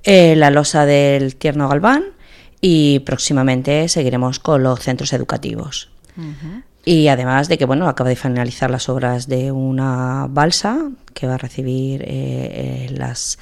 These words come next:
Speaker 1: aguas de cuando haya lluvias, y bueno, y más proyectos que tenemos, eh, deseando empezarlos.
Speaker 2: Ujú. El muro de San Roque, si no recuerdo mal, era un problema que venía arrastrándose de mucho
Speaker 1: Efectivamente,
Speaker 2: tiempo.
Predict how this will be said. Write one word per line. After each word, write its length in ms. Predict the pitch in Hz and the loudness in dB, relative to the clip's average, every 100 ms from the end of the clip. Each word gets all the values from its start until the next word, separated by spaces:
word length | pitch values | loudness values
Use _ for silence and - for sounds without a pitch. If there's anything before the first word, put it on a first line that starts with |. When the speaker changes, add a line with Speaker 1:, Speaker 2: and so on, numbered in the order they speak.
| - - - | -16 -20 -6
Speaker 1:
aguas 280 | 143 135 127 | 0 2 2
de 100 | 135 | 2
cuando 480 | 139 127 127 127 131 | 0 0 2 4 4
haya 180 | 131 131 | 4 2
lluvias, 580 | 156 220 220 262 370 - - - - - | 0 2 2 0 -4 -12 -20 -20 -20 -6
y 80 | |
bueno, 240 | 147 131 254 | -2 0 -2
y 120 | - | -2
más 120 | 135 127 | -4 -2
proyectos 400 | 170 135 - - | -2 -2 -6 -8
que 100 | 156 | -8
tenemos, 720 | 127 135 131 131 - - - _ - - | -8 -8 -8 -8 -12 -18 -20 _ -20 -10
eh, 400 | 139 131 127 - - _ _ - | -8 -8 -8 -14 -20 _ _ -12
deseando 560 | 147 - 143 143 139 135 | -10 -6 -4 -2 0 -2
empezarlos. 680 | 131 131 - - - - - | -4 -6 -8 -8 -14 -18 -10
Speaker 2:
Ujú. 280 | 180 160 165 - - - | -6 -6 -6 -12 -20 -10
El 160 | 151 151 | -4 -2
muro 220 | 156 175 | 0 2
de 180 | 190 196 | 2 0
San 220 | 180 170 | -2 -4
Roque, 260 | 170 170 190 | -2 -4 -4
si 140 | 196 | 0
no 100 | 160 | -2
recuerdo 380 | 165 165 175 175 | -2 -4 -2 0
mal, 480 | 175 180 196 202 165 | 0 0 -2 -2 -2
era 580 | 165 170 185 190 196 | -2 -2 0 0 -2
un 400 | 165 160 165 185 | -2 -2 -2 -4
problema 500 | 180 180 170 165 170 | -2 -2 -2 -2 -4
que 140 | 180 196 | -4 -4
venía 300 | 170 156 156 | -4 -2 -2
arrastrándose 580 | 180 170 170 160 165 190 | -4 -6 -6 -6 -4 -4
de 540 | 190 175 156 147 143 143 | -2 -2 -4 -4 -6 -4
mucho 100 | 151 | -4
Speaker 1:
Efectivamente, 640 | 156 175 170 156 208 - | -2 0 2 2 0 0
Speaker 2:
tiempo. 160 | 185 | -4